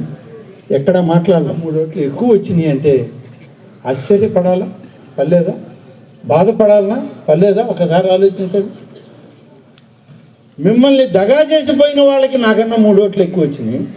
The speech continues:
నీకు సహాయం చేయాలని కష్టపడ్డ వాడికి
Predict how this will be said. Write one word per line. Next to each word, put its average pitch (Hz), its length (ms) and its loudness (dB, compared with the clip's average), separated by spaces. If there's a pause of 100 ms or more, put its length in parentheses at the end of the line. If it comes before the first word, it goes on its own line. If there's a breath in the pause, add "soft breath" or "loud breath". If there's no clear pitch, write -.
(680)
నీకు 277 300 2
సహాయం 302 520 2
చేయాలని 302 520 2
కష్టపడ్డ 269 540 0
వాడికి 226 680 0